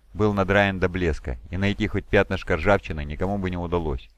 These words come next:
Конечно, какие-то украшения встречались, но их было настолько мало –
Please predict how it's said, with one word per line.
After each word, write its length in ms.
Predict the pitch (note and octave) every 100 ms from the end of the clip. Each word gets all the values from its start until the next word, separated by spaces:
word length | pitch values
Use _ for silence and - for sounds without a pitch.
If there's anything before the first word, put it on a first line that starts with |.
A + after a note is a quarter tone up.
| _ _ _ - _ -
Конечно, 580 | G2 A#2 A2+ - D2 C#2
какие-то 440 | - E2+ A2+ G#2+ F#2+
украшения 580 | F2+ G2 F#2+ G#2+ G2 F#2
встречались, 640 | - F#2+ - F2 C#2 B1+
но 160 | - F#2+
их 140 | G2
было 240 | F#2+ G2 F#2
настолько 420 | F#2+ - A2 G#2+
мало – 360 | F#2 D#2 C2